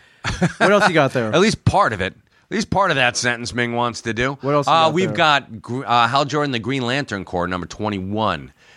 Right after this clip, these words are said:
Speaker 2: This is, um, this is Robert Venditti has been knocking it out of the friggin' park.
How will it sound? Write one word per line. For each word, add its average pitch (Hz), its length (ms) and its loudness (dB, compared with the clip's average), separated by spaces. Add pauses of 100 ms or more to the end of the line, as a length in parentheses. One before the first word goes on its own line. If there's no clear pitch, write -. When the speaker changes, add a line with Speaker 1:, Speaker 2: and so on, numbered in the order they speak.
(140)
Speaker 2:
This 123 280 2
is, 117 500 0 (600)
um, 107 640 2 (1600)
this 135 360 -4
is 104 120 -4
Robert 127 360 2
Venditti 110 800 -6
has 95 260 -6
been 90 480 -10
knocking 104 440 -2
it 110 220 -4
out 90 200 0
of 82 80 -8
the 73 80 -8
friggin' 85 460 -4
park. - 400 -6